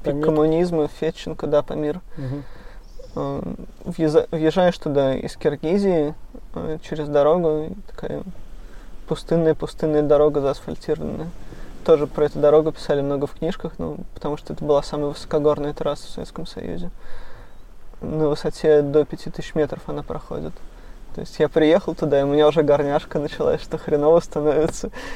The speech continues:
Speaker 1: и голова болит, тошнит, и есть не хочется.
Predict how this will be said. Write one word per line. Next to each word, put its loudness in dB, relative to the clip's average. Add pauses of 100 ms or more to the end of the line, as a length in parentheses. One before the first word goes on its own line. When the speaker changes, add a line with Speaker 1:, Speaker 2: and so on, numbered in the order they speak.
(240)
Speaker 1:
и -6
голова 4
болит, 2 (120)
тошнит, -6 (100)
и -4
есть -2
не -6
хочется. -6